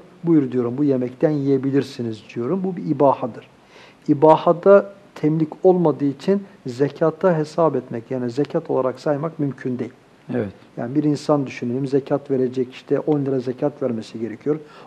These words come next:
Speaker 1: O on lirayla bir yemek hazırlıyor ve fakirlere, "Buyurun," diyor, "yemekten yiyin, zekatıma niyet ediyorum." Bu olmaz. Ama onları bir kaba koyup tek tek ellerine verip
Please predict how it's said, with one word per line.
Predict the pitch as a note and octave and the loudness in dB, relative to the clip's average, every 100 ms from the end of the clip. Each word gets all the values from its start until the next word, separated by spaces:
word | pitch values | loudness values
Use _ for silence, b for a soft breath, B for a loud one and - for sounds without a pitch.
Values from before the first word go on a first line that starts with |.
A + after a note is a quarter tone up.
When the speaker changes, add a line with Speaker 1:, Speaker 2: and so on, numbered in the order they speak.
| - | -2
Speaker 1:
O | D3+ | 2
on | D3+ | 4
lirayla | C#3+ C#3 C3+ C3 | 4 4 4 2
bir | B2 | 0
yemek | C3+ C#3 D3+ D3+ | 2 4 2 0
hazırlıyor | A#2+ A2 A2 A#2 F3 F3 B D3 | -12 -10 -6 0 0 -2 B -2
ve | |
fakirlere, | - C#3 - C#3+ C#3+ C#3 | 0 -2 0 2 4 4
"Buyurun," | D3+ D3 B2+ | 0 0 -2
diyor, | B2+ A#2+ | -2 0
"yemekten | B2+ C#3 C3+ - C#3+ | 0 0 -2 0 2
yiyin, | B2+ A2+ D#3+ F3+ B B | 0 0 -2 -2 B B
zekatıma | C3+ C3+ C#3 - C#3+ | 0 0 -2 -2 -2
niyet | C#3 B2 A#2+ | 0 0 -2
ediyorum." | A#2+ B2 F3 G3 | -4 -2 -2 0
Bu | F3 D#3+ | 0 2
olmaz. | B2+ A#2 D3+ F3 - _ _ B B B B B | 0 2 -2 -2 -14 _ _ B B B B B
Ama | D3 | 2
onları | C#3+ D3 D#3 E3+ | 4 4 4 4
bir | D#3+ - | 2 -2
kaba | D#3+ D3 E3 | 0 2 0
koyup | - D3 B2 | 2 0 0
tek | - E3 - | -4 -4 -2
tek | C#3+ - | -4 0
ellerine | D3+ C#3 C#3+ C#3+ D#3 | 0 2 2 4 6
verip | C#3 A2 | 6 6